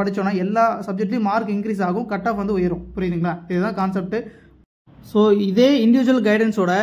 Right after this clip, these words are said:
இப்ப பி சி and எஸ் ஐ எக்ஸாமுக்கான, ரிட்டன் எக்ஸாமுக்கான கிளாஸஸ் ஸ்டார்ட் ஆகுது. பிசிக்கல் இப்போதைக்கு இல்ல, ஓகேங்களா? அது நீங்க தான் பாத்துக்கணும்.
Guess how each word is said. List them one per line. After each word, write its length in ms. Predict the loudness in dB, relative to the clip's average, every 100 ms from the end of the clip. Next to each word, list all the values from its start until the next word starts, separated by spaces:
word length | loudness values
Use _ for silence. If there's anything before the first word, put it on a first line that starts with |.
| -2
இப்ப 160 | -2 0 -2 2
பி 80 | 4 4
சி 100 | 4
and 120 | 4
எஸ் 240 | 2 2 0
ஐ 20 | 0
எக்ஸாமுக்கான, 480 | 0 -2 -2 -2 0 0 0
ரிட்டன் 240 | 0 0
எக்ஸாமுக்கான 380 | 0 -2 -2 -2 -2
கிளாஸஸ் 280 | -4 -4 -4
ஸ்டார்ட் 220 | -4 -2
ஆகுது. 220 | -2 0 -2 -4 -20 _
பிசிக்கல் 380 | -4 0 2 2 2
இப்போதைக்கு 320 | 2 0 0
இல்ல, 100 | 0 -2
ஓகேங்களா? 280 | -2 -4 -2 -2
அது 80 |
நீங்க 180 | -2 -2 -2
தான் 100 | -4
பாத்துக்கணும். 400 | -6 -4 -4